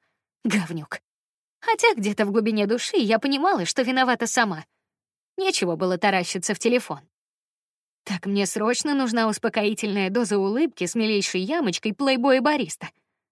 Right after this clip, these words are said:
В кофейне витали потрясающие ароматы кофе, корицы, карамели и горячей ванильной выпечки, что чуть-чуть подняло моё настроение.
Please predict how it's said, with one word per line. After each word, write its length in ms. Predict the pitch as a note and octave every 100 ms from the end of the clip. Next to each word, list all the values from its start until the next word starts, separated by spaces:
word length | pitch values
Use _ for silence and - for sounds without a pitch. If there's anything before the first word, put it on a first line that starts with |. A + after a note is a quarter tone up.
| _ _ _ _
В 40 | -
кофейне 460 | D#4+ - E4 D4
витали 320 | B3+ B3+ A#3+
потрясающие 840 | A3 G#3+ G#3 - B3 G#3+ D#3 F3+ E3+
ароматы 380 | G3+ G#3 F#3 D#3+
кофе, 460 | - C#4 C#4 D#3
корицы, 520 | - E3 C4+ C#4+ -
карамели 600 | D#3+ F3+ F3 C4+ D4+ G#3 - _ _ _ -
и 80 | A#3
горячей 460 | C4+ E4+ - C4+
ванильной 480 | B3 B3+ C4 A#3 G3+
выпечки, 580 | G#3 F#4+ - F3 - F3
что 300 | - F#4 E4
чуть-чуть 640 | - D#4+ - - E4 F4
подняло 400 | D#4+ C4 D4 D4
моё 240 | C4+ B3+ A#3+
настроение. 720 | A#3 - A3 F3+ D3 D3